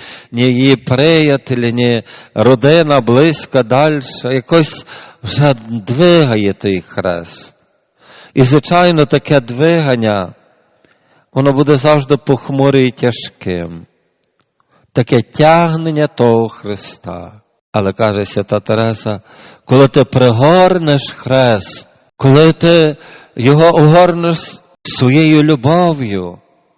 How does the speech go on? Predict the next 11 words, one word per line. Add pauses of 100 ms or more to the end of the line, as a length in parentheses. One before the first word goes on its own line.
(440)
коли
ти
поцілуєш
його, (880)
і
Бог
дасть
тобі
сили
його
двигати.